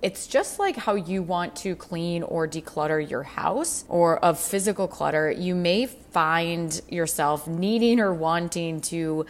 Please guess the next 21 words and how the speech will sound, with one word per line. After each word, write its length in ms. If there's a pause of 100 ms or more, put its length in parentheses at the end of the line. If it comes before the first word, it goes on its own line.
declutter 720
your 200
thoughts 800 (380)
and 720 (280)
be 360
intentional 1200
about 540
how 280
you 500
are 160
choosing 680 (400)
to 120
think 540
and 320
what 300
you 400
are 160
choosing 580
to 240
keep 420 (120)
in 440